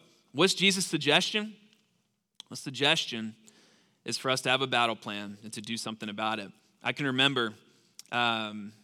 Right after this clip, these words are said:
having an issue in my home. It's the first time I'd ever owned a home. Any new homeowners in the room? Anybody just,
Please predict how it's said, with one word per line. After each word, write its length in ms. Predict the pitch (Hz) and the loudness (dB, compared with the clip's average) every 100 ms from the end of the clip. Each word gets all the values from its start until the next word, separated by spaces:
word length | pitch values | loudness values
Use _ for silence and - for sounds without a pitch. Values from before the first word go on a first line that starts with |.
| _ _ - | _ _ 0
having 280 | 139 131 | 2 2
an 100 | 127 110 | 0 4
issue 400 | 180 - 113 87 82 _ _ _ _ - | 4 4 -4 -10 -14 _ _ _ _ -8
in 60 | |
my 220 | 127 123 120 | 0 2 4
home. 360 | 143 127 117 104 | 4 2 0 -6
It's 120 | 127 | -4
the 60 | |
first 160 | - 214 | 2 4
time 120 | 233 | 8
I'd 120 | 180 | 8
ever 220 | 160 196 190 | 8 8 6
owned 200 | 196 190 | 6 4
a 80 | |
home. 520 | 175 175 160 170 180 175 | 6 6 6 2 -4 -4
Any 180 | 160 160 | 0 2
new 220 | 156 165 | 2 2
homeowners 500 | 165 165 170 185 180 | 2 2 0 -2 -6
in 80 | 180 | -8
the 60 | |
room? 240 | 185 220 196 | -8 -8 -6
Anybody 380 | 147 135 139 139 | -4 0 -2 -2
just, 280 | 139 - | -6 -8